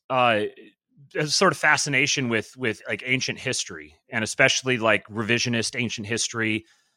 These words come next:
um, or even just revisionist history in general, but ancient history like, uh, like, uh, Atlantis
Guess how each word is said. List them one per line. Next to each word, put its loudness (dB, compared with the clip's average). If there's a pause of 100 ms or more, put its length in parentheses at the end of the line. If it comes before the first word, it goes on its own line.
(120)
um, 2
or 6
even 4
just -2
revisionist -2
history -2
in -8
general, 0
but 0 (380)
ancient 4
history 0
like, 4
uh, 6
like, 2 (140)
uh, 2
Atlantis 2